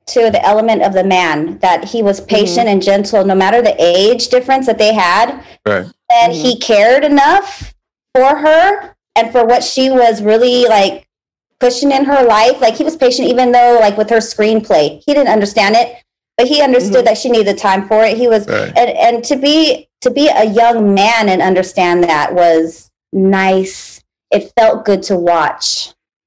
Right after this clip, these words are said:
Speaker 3: Twenty-six.
Speaker 2: Mm-hmm.
Speaker 3: <laughs> It's funny. <laughs> But, but, but it did, but it did bring, he did bring a coincidence of Dee because he was basically looked at as, he didn't, you know, she came in,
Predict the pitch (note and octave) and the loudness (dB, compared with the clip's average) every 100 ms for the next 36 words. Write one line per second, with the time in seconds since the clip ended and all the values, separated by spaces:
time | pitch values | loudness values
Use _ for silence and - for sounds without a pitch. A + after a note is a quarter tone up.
0 | _ - - A#2+ C3 C3 C3+ - E3 E3+ | _ -12 -4 -2 -2 -2 -4 -6 -8 -4
1 | B2 A3+ F3 - F#3 - C3 - C3 B2 | -4 -2 -4 -4 -4 -6 -12 -8 -6 -4
2 | - - - A#4 - B4 - D4 D4+ - | -6 -8 -8 -6 -6 -6 -4 -6 -4 -6
3 | - - D#3+ - - _ - F3 E3 E3 | -8 -6 -4 -4 -8 _ -4 -2 -2 -6
4 | E3 F3 E3 D#3+ G#3 D#3 D#3+ E3+ D#3 G3 | -6 -2 0 0 0 -2 -2 -2 0 0
5 | F#3+ D#3 D3+ E3 D#3+ D3+ C#3+ C3 - _ | 0 -2 -2 -2 -2 -2 -2 -4 -10 _
6 | _ _ _ _ _ _ D#3+ D#3 G3+ E3+ | _ _ _ _ _ _ -4 0 0 0
7 | F3+ E3 - F3 E3 D3+ D3+ - E3 D3+ | -2 -2 -2 -2 0 -2 -2 -2 -2 -2
8 | C3 C#3 C3 C3 D3+ C#3 C3+ C3 A#2+ - | 0 -2 -2 -2 -2 -2 -2 -2 -6 -14
9 | _ _ _ _ _ D#3 D#3+ D#3 C#3 E3 | _ _ _ _ _ -2 0 0 0 -2
10 | E3 D3 D#3 D#3+ D3+ C#3 C3 C3+ C3+ C3 | 0 0 0 0 -2 -2 0 0 2 0
11 | B2 F#4 F#4+ C#4 B3+ _ _ - D#3 D3+ | -4 -10 -14 -16 -16 _ _ -4 -2 -2
12 | C#3+ C#3+ B2 A#2+ A#2 _ _ - G3 - | -2 -2 -2 -6 -14 _ _ -6 -4 -2
13 | F3 D#3+ E3 E3 D#3 D#3 | -2 0 0 0 -2 -4